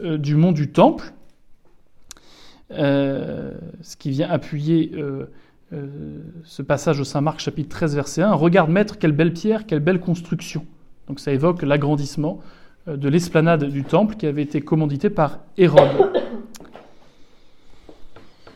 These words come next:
Le marché de la viande a été découvert, c'est cet endroit où on achetait les, euh, victimes qui allaient servir pour les sacrifices au Temple.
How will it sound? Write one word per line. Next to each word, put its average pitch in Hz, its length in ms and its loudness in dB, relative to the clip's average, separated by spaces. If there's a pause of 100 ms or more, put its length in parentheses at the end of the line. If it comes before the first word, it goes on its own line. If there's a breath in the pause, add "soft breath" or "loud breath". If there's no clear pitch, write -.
(760 soft breath)
Le 180 200 10
marché 233 420 8
de 202 60 8
la 196 100 10
viande 226 320 10
a 180 40 10
été - 280 10
découvert, 208 720 4
c'est 165 420 0
cet - 440 -6
endroit 175 340 4
où 175 60 4
on 156 160 4
achetait 196 580 4 (220)
les, 151 340 0
euh, 143 60 4
victimes 202 500 4
qui - 60 2
allaient 147 100 2
servir 156 280 0
pour 156 120 0
les 143 60 4
sacrifices - 580 2
au 160 60 4
Temple. 247 440 2